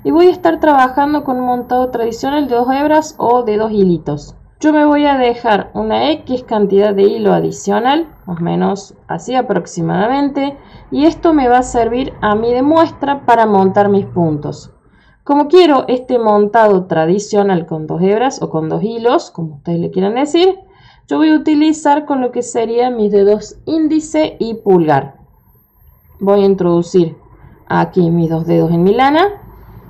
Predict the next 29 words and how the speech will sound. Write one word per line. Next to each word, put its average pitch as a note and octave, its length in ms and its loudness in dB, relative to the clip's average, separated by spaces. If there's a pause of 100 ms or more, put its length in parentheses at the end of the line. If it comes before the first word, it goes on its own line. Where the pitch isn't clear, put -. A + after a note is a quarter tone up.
(120)
Van G3+ 180 2
a G3 80 4
ver G3 220 2
que - 100 -4
me F#3+ 140 2
va F#3+ 60 4
a F#3+ 100 -2
quedar F#3 400 2
el F3 180 2
medio G3 680 2
encima E3+ 580 0
de D#3+ 80 -2
los D#3+ 160 -6
dos E3 180 -4
dedos. G#3 480 0 (560)
Voy D#4 260 2
a C#4 80 2
ir C#4+ 240 -2
con A3+ 220 0
mi G3+ 160 2
aguja G3+ 640 0 (100)
por A#3 220 2
encima G3+ 840 0 (420)
y A3 80 -4
voy C4 240 2
a C4+ 200 -2
tirar A3+ 680 0
hacia F#3+ 380 0
abajo C#3 300 -2